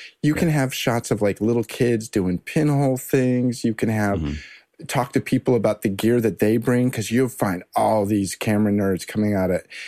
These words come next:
Speaker 1: it. Regardless of what you bring, if you go to a good location, there's gonna be somebody there with gear much better than what you brought.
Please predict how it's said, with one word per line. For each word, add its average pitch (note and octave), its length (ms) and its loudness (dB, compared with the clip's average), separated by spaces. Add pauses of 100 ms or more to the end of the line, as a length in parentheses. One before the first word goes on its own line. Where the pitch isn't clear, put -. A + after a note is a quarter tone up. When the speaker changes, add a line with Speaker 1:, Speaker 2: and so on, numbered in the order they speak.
(160)
Speaker 1:
it. C3 180 2 (180)
Regardless C3+ 640 0
of C#3 160 0
what A2 280 0
you A#2 180 2
bring, A2 500 0 (960)
if G#2 140 -4
you D3 100 2
go F#3 120 2
to E3 160 2
a G#2 60 0
good G#2+ 360 0
location, A2+ 680 0 (260)
there's A2 200 2
gonna B2+ 180 2
be G2 120 -2
somebody G#2 420 0
there G2 320 0
with - 260 -6
gear F#2+ 260 0
much F#2 640 -2
better D#2 240 -2
than D2+ 160 -8
what D2 180 -8
you - 60 -6
brought. - 300 -6